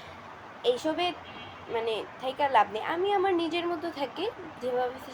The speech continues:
সেভাবেই থাকি, এটাই। কখনো মানুষকে, মানুষের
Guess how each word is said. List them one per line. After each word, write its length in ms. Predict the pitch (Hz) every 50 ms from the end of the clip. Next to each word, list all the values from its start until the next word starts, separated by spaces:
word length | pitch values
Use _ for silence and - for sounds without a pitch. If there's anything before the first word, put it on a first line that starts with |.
| -
সেভাবেই 400 | - 254 233 226 226 220 233 233 - 233
থাকি, 240 | 214 - - 285 - 480 - - - - - - - - 208
এটাই। 240 | 196 185 180 175 170 - - - - - - - - - - - - - - - - - - -
কখনো 320 | 233 240 240 - 311 320 339 320 302
মানুষকে, 400 | 277 269 285 285 - - 302 311 311 - - - - - - - - - - - - - - - - - - - - - - - - - - - - - - - - - - 269 269
মানুষের 280 | 269 277 285 302 320